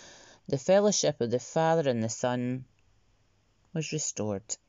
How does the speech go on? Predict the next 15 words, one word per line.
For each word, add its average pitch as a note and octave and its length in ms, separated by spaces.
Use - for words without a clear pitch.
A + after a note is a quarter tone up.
when B2 160
Jesus C3+ 420
rose D3+ 460
from D#3+ 220
the C3 80
grave A#2+ 400
and A2+ 120
ascended B2+ 760
into B2 920
the B2+ 100
heavens A2+ 720
a A2+ 120
short - 400
time A2+ 500
later. A#2 500